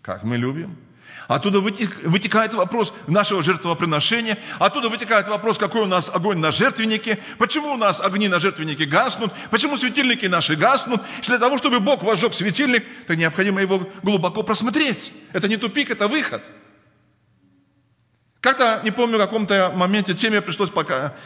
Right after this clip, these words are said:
показывать место Писания «Бог, научающий меня брани, расширяющий шаг подо мной и так дальше,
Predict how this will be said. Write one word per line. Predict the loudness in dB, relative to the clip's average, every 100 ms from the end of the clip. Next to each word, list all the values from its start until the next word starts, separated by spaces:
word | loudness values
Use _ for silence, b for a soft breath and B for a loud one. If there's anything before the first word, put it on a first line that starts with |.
| B
показывать | -4 0 0 0 -2
место | -2 -2 -4
Писания | -2 -2 0 0
«Бог, | -2
научающий | 0 0 2 0 0
меня | 0 2 2
брани, | 2 2 2 -2 B B
расширяющий | 0 0 2 2 2
шаг | 2 2 0
подо | 0 0
мной | 0 -2
и | -2
так | -2
дальше, | 0 0 0